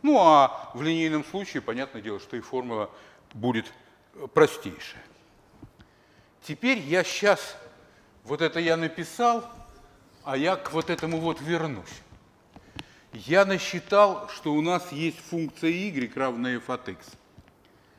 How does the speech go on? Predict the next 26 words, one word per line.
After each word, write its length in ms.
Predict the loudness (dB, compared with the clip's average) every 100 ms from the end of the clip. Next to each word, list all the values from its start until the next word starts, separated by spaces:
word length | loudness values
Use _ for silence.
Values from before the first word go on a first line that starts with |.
| _ _ -14
И 140 | -8
ни 80 | -6
слова 260 | -2 -2
не 120 | 0 -4
сказал 380 | -6 -4 -2
про 180 | -4 -6
то, 400 | -4 -2 -2 -4 -10
что 200 | -6 -6
она 400 | -4 -2 -4 -6 -10
имеет 320 | -6 -6 -8
или 80 | -12
не 120 | -12
имеет 300 | -10 -12 -10
производную. 640 | -10 -10 -12 -20 -20 -20 _ _ -20 -20 -20 -20 _ _ _ _ _ 4
Оказывается, 880 | 4 6 2 2 -8 -14 -18 -20 -20 -20 _ _ -20
что 240 | -10 -8
если 440 | -6 -4 -4 -4 -2
у 140 | -2
нас 400 | -2 -4 -8 -20 -20 _ _ _ _
функция 560 | -8 -8 -8 -4 -4
f 320 | -4 -4 -6 -8 -20 -20 _ _ _ _ _
дифференцируема 1040 | -8 -8 -4 -4 -4 -2 0 2 2 2 0
не 140 | 0
только 380 | 0 0 0 -4
по 200 | -2 -2
y, 400 | -2 -6 -12